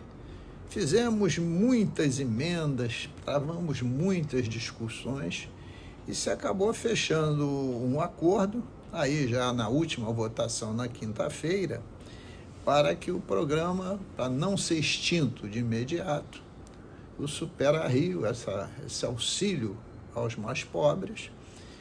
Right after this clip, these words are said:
perdurasse por mais sessenta dias, isto é, mês, os meses de julho e agosto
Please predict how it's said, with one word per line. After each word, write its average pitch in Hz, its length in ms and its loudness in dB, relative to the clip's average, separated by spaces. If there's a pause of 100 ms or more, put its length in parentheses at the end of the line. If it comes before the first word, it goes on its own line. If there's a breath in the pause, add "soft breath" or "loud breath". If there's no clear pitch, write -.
(260 loud breath)
perdurasse 151 680 2
por 160 160 0
mais 139 380 2
sessenta 185 760 0
dias, 139 640 0
isto 156 300 -4
é, 110 140 0
mês, 117 520 0
os 120 140 -4
meses 113 420 0
de 131 200 0
julho 190 500 2 (680 loud breath)
e 147 400 2
agosto 151 680 2